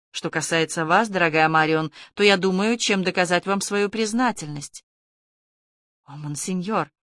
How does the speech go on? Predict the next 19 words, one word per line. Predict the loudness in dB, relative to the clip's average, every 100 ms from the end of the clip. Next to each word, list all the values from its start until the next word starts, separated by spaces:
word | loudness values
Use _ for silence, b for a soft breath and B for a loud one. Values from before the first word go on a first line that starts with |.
| _ _ _ _ _ _ _ _ _
я | -6 -6
придумаю, | -2 -2 -2 -2 -2 -4 -8 B _ _
а | 2 4 2 -2
пока». | -10 -10 -6 -4 -4 -8 _ _ _ _ _ _ _ _ _ _ _ _
Кардинал | -4 -2 0 2 2
снял | 2 0 0
с |
пальца | 0 -2 0 -4
великолепный | -2 0 -2 -2 -2 -4 -6 -8
бриллиант. | -6 -6 -6 -8 -10 -18 _ _ _ _ _ _ _ _ _
«Возьмите | -10 -8 -4 -4 -4
этот | -6 -8
камень», | -4 -2 0 -2 -8 b b
сказал | -2 2 2 4 4
он, | 2 -2 -8 _ _ -2
«на | -2
память | 0 -4 -4 -6
обо | -6 -6
мне». | -6 -8